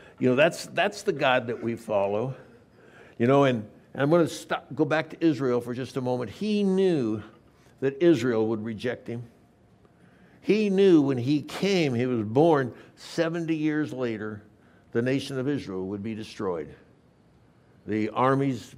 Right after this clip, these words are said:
because of a rebellion, would gather around Jerusalem, and they would take all the, all the people that were there celebrating Passover that year, 'cause there were millions, and they would stuff them inside of the city of Jerusalem,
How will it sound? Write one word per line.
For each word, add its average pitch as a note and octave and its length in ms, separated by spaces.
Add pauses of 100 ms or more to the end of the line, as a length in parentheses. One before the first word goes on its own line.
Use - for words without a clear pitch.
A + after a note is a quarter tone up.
because A#2+ 340
of A#2+ 80
a A#2+ 40
rebellion, A#2+ 720
would G#2+ 160
gather A#2 340
around B2 460
Jerusalem, A#2+ 800 (540)
and A#2+ 240
they A#2 100
would A2 220
take B2+ 240
all C3 240
the, A#2+ 180 (260)
all A#2 240
the A2 140
people C#3+ 460
that A#2+ 120
were A2+ 140
there A#2 240
celebrating B2 720
Passover C3+ 640
that C3+ 240
year, C3+ 260 (300)
'cause A2+ 140
there B2+ 140
were A2 60
millions, B2 540
and A#2 100
they A#2 120
would A#2 180
stuff - 540
them A#2 180
inside C3+ 560
of G#2 100
the G2+ 120
city C3 320
of G#2+ 100
Jerusalem, A2 720